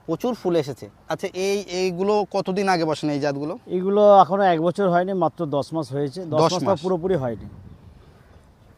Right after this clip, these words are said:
Speaker 1: এর আগে কি এতে ফলন পাওয়া গেছে নাকি
Speaker 2: না, না,
Speaker 1: এই
Speaker 2: আমরা
Speaker 1: যে
Speaker 2: ফলন তো কন্টিনিউ হচ্ছে। আপনি এইখানটা আসুন, একটু দেখিয়ে দিতে হয়। একদম ফলন তোলা হচ্ছে, সমস্ত গাছ থেকে আমরা ব্যাগিং করি। এই দেখুন, সমস্ত গাছ থেকে ফলন তোলা হচ্ছে। এগুলো সব ফলন শেষ হয়ে গেছে, আবার নতুন করে এসছে, আবার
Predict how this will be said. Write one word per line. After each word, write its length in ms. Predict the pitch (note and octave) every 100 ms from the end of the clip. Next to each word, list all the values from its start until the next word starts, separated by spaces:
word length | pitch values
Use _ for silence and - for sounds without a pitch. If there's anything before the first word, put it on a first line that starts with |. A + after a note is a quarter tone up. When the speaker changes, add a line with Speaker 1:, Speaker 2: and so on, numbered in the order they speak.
| - - - -
Speaker 1:
এর 120 | F3
আগে 240 | F3+ E3+ F3
কি 160 | F#3+
এতে 120 | F3+ F3+
ফলন 300 | E3+ F3 E3+
পাওয়া 280 | D#3+ D#3+
গেছে 240 | D#3+ F#3+ G3+
নাকি 180 | F3 A#3
Speaker 2:
না, 80 |
না, 80 | A3
Speaker 1:
এই 60 | F3
Speaker 2:
আমরা 140 | E3+
Speaker 1:
যে 60 | D#3
Speaker 2:
ফলন 340 | D#3 F#3+ G#3
তো 100 | G#3
কন্টিনিউ 420 | F#3+ F#3+ F#3+ G#3
হচ্ছে। 260 | F3+ F3+ D#3
আপনি 200 | D3 F3
এইখানটা 340 | E3+ F#3+ G3
আসুন, 180 | F#3+ G3
একটু 120 | F#3+
দেখিয়ে 240 | E3 D#3 D#3+
দিতে 100 | C3
হয়। 100 | B2+
একদম 160 | C#3+
ফলন 320 | C3 D3+ E3 D#3
তোলা 300 | E3 E3 C3+
হচ্ছে, 340 | G#2+ - A2+ A#2+ -
সমস্ত 300 | D#3 D#3+ -
গাছ 200 | D#3+ D#3
থেকে 120 | F3+ E3
আমরা 160 | D#3+
ব্যাগিং 340 | C#3 C3+ D#3 D3
করি। 240 | F3 F#3+ - _ -
এই 80 | A#2+
দেখুন, 200 | A2+ A2
সমস্ত 300 | D#3 D#3 -
গাছ 180 | D3+ D3
থেকে 140 | D#3+ D#3+
ফলন 200 | D3+ D3+
তোলা 220 | C3+ C#3 A#2
হচ্ছে। 340 | G#2 - A2 - _ _ _ _ _ _ _ _ _ -
এগুলো 160 | D3+ D3+
সব 180 | D3+ C#3
ফলন 220 | D3 D3 C#3+
শেষ 260 | D3+ C3+
হয়ে 100 | E3 F3
গেছে, 140 | E3
আবার 220 | C#3+ D3+
নতুন 280 | D3+ C3+ D3+
করে 220 | D3+ D3+
এসছে, 220 | D3 -
আবার 160 | C#3+